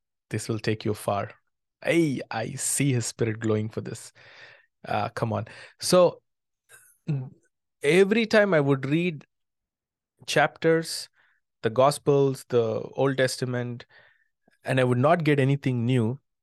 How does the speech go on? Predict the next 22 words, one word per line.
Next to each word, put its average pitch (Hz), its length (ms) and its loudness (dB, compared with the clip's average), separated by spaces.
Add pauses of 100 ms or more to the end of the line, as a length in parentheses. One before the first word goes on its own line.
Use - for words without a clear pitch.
(460)
Everything 156 560 0
would 135 160 -4
be 127 100 -2
based 123 460 -2
out 127 200 0
of 123 140 -2
what 120 280 -2
somebody 131 480 -2
else 120 180 -2
has 113 140 -6
already 113 340 -6
preached. - 520 -6 (560)
And 117 100 0
every 151 260 4
time 139 300 2
I 123 60 4
read 135 320 2
it, 113 200 2 (120)
it 127 180 -10
would 120 160 -6
be 120 100 -2
dead. 107 480 -2